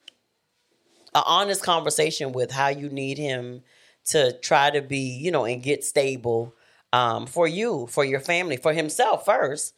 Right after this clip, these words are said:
Um, you know, and ask him,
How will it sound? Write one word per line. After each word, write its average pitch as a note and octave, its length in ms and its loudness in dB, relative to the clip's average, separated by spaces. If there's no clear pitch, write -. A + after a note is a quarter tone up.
Um, B2+ 640 2
you F#3 80 -2
know, F3 180 4
and E3+ 140 2
ask G#3 360 2
him, C3 380 0